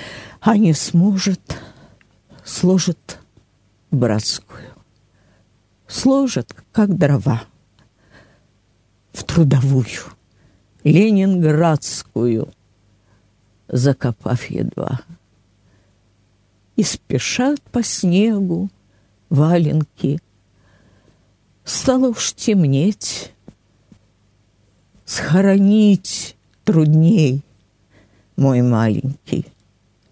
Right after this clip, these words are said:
легче умереть. А сама Наталья Васильевна тоже жила в холоде,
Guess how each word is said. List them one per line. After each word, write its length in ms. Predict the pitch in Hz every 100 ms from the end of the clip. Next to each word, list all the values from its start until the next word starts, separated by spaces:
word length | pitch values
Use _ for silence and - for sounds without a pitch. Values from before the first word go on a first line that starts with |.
| _ -
легче 840 | 147 196 269 - - - - 214 233 _ _ _ _ - _ _ _ -
умереть. 800 | 127 135 151 185 208 - - - - - _ _ _ _ _ _ _ _ - - _ _ _ - _ _ _ _ _ _ _ _ _ _ _ _ _ _ _ _ -
А 120 | -
сама 480 | - 254 240 254 214 - - _ _ _ -
Наталья 480 | 156 160 175 165 151
Васильевна 680 | 143 156 - 196 180 151 123 - _ _ _ _ _ _ _
тоже 580 | - 262 233 165 147 147 - _ _ _ _ _ _ _ _
жила 600 | - 143 202 202 190 131 - _ _ _
в 100 | -
холоде, 760 | - 233 214 147 120 110 87